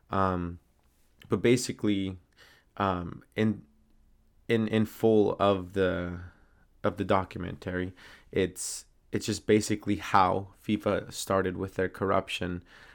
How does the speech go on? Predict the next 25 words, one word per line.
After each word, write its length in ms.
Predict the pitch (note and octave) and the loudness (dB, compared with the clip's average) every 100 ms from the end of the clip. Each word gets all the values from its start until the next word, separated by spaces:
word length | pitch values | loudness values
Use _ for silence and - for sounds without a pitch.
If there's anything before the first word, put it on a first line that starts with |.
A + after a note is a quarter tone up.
| - - | -14 -2
um, 580 | F#2 F2 F2 E2+ E2+ F2 - _ _ - _ _ - | 2 2 0 -4 -8 -12 -18 _ _ -20 _ _ -2
and 460 | G#2 G2 F#2 F2+ F2 | 0 2 0 -4 -2
it 200 | - G2+ | 0 2
mainly 540 | G2+ G#2 A2+ A2+ G#2+ G2+ | 2 2 4 4 2 0
stems 500 | - - G2 F#2+ - | -2 0 0 0 -6
from 240 | F#2+ F2+ | -6 -2
one 220 | F#2 F#2 | -2 -2
man 400 | F2 F2+ F2 F2 F2+ - - _ | -2 -4 -4 -8 -12 -20 -20 _
named 260 | F2+ F2 E2+ | -6 -4 -6
Sepp 460 | - - F#2 - _ _ _ | -6 -2 -2 -2 _ _ _
Blatter, 440 | - F#2+ E2+ - - - - - - - | 0 0 0 -4 -14 -18 -18 -18 -20 -12
um, 320 | F#2+ F2 E2+ E2+ | -8 -6 -6 2
Joseph 400 | G2+ G2 G2 - | 2 2 -2 -4
F. 200 | F#2 - | -8 -8
Sepp 340 | - F#2+ - | -4 -4 -2
Blatter, 380 | F2+ E2 E2 F2+ - - - - _ - | -6 -6 -8 -14 -20 -20 -20 -20 _ -4
and 720 | G2 F2+ F2 E2 B2 - - _ _ - | -2 -2 -4 -8 -12 -18 -20 _ _ -2
a 80 | G#2 | 4
lot 180 | G#2 A2 | 6 6
of 80 | |
you 120 | G2 G2 | 4 2
may 200 | F#2+ G2 | 2 2
know 300 | F#2 F2+ F#2 | 2 2 2
this 280 | G2 - | 0 -2
man 380 | G2+ G2 G#2+ A2+ | -2 0 -2 -4